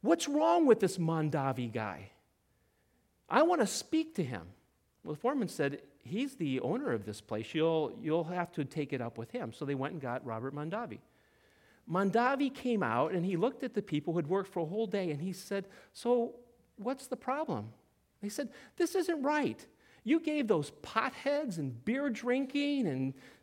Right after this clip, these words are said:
tattooed crazy people a hundred dollars, and you're only giving us a hundred dollars as well."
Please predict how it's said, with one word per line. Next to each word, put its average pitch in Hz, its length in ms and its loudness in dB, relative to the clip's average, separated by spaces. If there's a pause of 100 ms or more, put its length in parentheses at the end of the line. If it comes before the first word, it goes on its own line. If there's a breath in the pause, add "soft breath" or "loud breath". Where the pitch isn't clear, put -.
(120)
tattooed 277 840 2 (220)
crazy 277 540 2
people 160 400 2
a - 20 8
hundred 165 300 2
dollars, 165 520 2 (220 loud breath)
and 254 160 6
you're 302 140 4
only 320 180 2
giving 247 320 4
us 247 220 0
a 247 40 0
hundred 330 400 -4
dollars 107 460 -2
as 185 140 -4
well." 302 420 -4